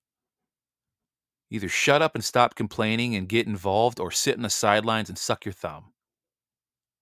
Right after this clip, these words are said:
Leave it to the real men and women to fix and right this ship with God at the top of the, of, uh, you know, behind the wheel of this ship. There's no more,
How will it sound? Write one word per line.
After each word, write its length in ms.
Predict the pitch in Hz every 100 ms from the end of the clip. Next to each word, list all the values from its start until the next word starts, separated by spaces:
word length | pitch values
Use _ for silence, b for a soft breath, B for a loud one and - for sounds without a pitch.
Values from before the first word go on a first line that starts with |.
| _ _ _ _ _ _ _ _ _ _ _ _ _ _ _ _ _ _ _ _ _ _ _
Leave 180 | 101 123
it 80 | 131
to 100 | 143
the 100 | 123
real 240 | 110 120
men 220 | 113 107 110
and 180 | 107
women 320 | 101 104 90 80
to 100 | 90
fix 360 | - 107 -
and 120 | 90
right 220 | 90 98 -
this 140 | 90
ship 420 | - - 101 -
with 300 | 98 104 95 -
God 360 | 87 95 92 82
at 140 | 87 -
the 80 |
top 480 | - - 92 - - -
of 220 | 92 85
the, 180 | 87 90
of, 200 | 92 82 -
uh, 80 | 95
you 80 | 92
know, 160 | 85 - -
behind 380 | 87 90 - 95
the 60 | 87
wheel 300 | 82 85 82
of 40 |
this 140 | 82 -
ship. 340 | - - - _ _ _ _ _ _ _ _ _ _ _ _ _ _ _ _ _ _ _ _ _ -
There's 180 | 101
no 200 | 113 123
more, 400 | 123 110 104 92